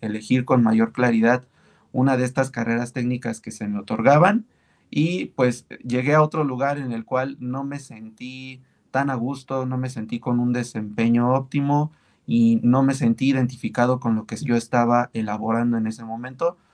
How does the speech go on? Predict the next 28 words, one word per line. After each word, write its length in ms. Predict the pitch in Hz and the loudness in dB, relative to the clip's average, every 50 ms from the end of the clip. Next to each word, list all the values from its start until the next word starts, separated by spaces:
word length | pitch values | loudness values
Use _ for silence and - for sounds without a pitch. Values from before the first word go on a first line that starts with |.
| _ _ - | _ _ -2
como 240 | - 151 151 151 | 0 0 2 2
parte 240 | - 147 139 131 156 | 2 0 0 0 -2
de 120 | 147 139 127 | -4 -4 -4
mis 220 | 120 117 110 - | -4 -4 -6 -8
actividades 800 | 113 - _ - 107 110 110 117 120 123 123 127 131 131 131 - | -12 -14 _ -10 -8 -6 -4 -2 -2 -2 -2 -2 -4 -6 -6 -8
y 280 | 110 107 101 104 - - | -10 -8 -8 -10 -8 -2
materias 760 | - 113 113 110 110 - 120 120 123 123 123 123 - - 113 | 2 2 2 2 2 2 0 2 4 2 2 0 -2 -6 -6
de 100 | 113 110 | -4 -2
la 200 | 107 104 101 - | -2 -2 -2 0
carrera. 400 | - 127 147 180 190 170 160 156 _ _ _ _ _ _ _ - - _ _ | 2 2 4 2 2 0 -4 -8 _ _ _ _ _ _ _ -20 -20 _ _
Llega 280 | - 143 165 170 175 - | -2 2 4 4 4 4
otro 280 | 175 185 196 190 208 - | 2 -4 -6 -6 -10 -10
proceso 440 | - 170 170 156 185 175 - 190 175 | -8 -8 -10 -10 -10 -12 -12 -10 -8
de 80 | 160 | -8
orientación 520 | 135 127 123 123 - 123 123 - 151 156 160 | -8 -8 -8 -8 -8 -8 -8 -6 -6 -6 -6
vocacional 760 | 165 165 - 135 123 127 - 123 120 120 127 143 151 160 - | -6 -8 -10 -12 -14 -10 -8 -6 -6 -4 -2 -2 -2 -4 -4
al 200 | - 120 117 117 | -4 -4 -4 -4
final 440 | 113 - - 117 117 120 135 151 160 | -6 -8 -6 -4 -2 -2 -2 -2 -2
de 80 | 160 151 | -2 -2
la 160 | 131 120 113 | -2 -4 -6
preparatoria, 880 | - 117 113 - - 123 127 135 143 - 180 175 175 185 196 240 269 - _ _ _ _ _ _ _ _ - | -8 -12 -12 -6 -4 -2 -2 -2 -2 -4 -6 -8 -8 -8 -10 -10 -12 -14 _ _ _ _ _ _ _ _ -6
pero 220 | 127 127 127 131 | -4 -2 -2 -2
este 200 | 135 131 - 151 | -2 -4 -4 -6
proceso 640 | - - 123 120 117 - 135 131 131 - 139 135 131 | -4 -2 -4 -4 -4 -4 -6 -6 -4 -4 -6 -6 -4
ya 140 | 127 123 123 | -4 -2 -2
no 120 | 131 135 131 | -2 0 0
lo 140 | 127 127 | -2 -2
tomo 460 | 127 - 165 170 175 190 202 214 214 | 0 -2 -2 -2 -2 -4 -4 -6 -8